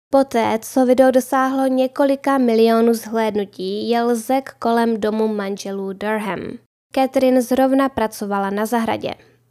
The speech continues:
Zack stáhnul okénko u auta a zakřičel na ní: "Hej, Karen, stali jsme se virální." Prostě jí jakoby oznámil, že se jejich video stalo hitem. Na dalším videu, které Zack zveřejnil, bylo možné vidět,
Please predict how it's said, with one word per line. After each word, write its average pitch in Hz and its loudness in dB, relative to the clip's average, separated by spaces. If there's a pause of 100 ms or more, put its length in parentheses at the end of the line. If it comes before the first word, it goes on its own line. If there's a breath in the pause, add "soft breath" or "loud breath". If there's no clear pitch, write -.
(100)
Zack 233 0
stáhnul 233 2
okénko 214 -2
u - -2
auta 214 -2
a 220 -2
zakřičel 233 -6
na 226 -2
ní: 220 -4 (160)
"Hej, 254 4
Karen, 254 2
stali 226 0
jsme 226 -2
se 220 -4
virální." 208 -2 (840)
Prostě 233 0
jí 220 0
jakoby 220 0
oznámil, 214 2
že 202 -2
se 202 -8
jejich 208 -2
video 185 -4
stalo 180 -10
hitem. 190 -8 (680)
Na 220 2
dalším 208 -2
videu, 196 -2
které 208 -2
Zack 208 -6
zveřejnil, 202 -6 (140)
bylo 214 -2
možné 233 0
vidět, 226 0